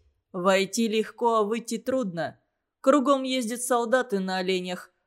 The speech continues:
ловят военнопленных и загербованных». Так называли завербованных,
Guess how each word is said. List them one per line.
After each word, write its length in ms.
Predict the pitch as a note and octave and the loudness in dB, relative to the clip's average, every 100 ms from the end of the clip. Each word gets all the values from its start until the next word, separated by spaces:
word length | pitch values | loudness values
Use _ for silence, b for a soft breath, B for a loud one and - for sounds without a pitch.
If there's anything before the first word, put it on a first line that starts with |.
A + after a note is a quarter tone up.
| _ | _
ловят 480 | F#3 G3 G#3 G3 G3+ | 0 6 6 6 0
военнопленных 960 | G3 G3+ G3 G3 G#3+ A#3 A3 F3+ D#3+ - _ _ | 0 0 0 -2 2 2 2 -4 -8 -16 _ _
и 120 | - G3+ | -2 4
загербованных». 1080 | G#3+ G#3 B3 G#3 F#3+ F3+ F3+ F3 E3+ - _ _ _ _ _ - | 4 6 6 6 0 -2 -2 -6 -10 -16 _ _ _ _ _ 0
Так 340 | G3+ F#3+ - - | 2 2 -2 -6
называли 800 | G#3 G3 G#3+ G3+ G3+ G3 G3+ - | -2 2 4 4 4 2 0 -4
завербованных, 1200 | G3 F#3 A3 A3 A3 G#3+ A#3+ E3+ D#3+ D3 - - | -2 0 2 2 0 2 0 0 -6 -10 -18 -20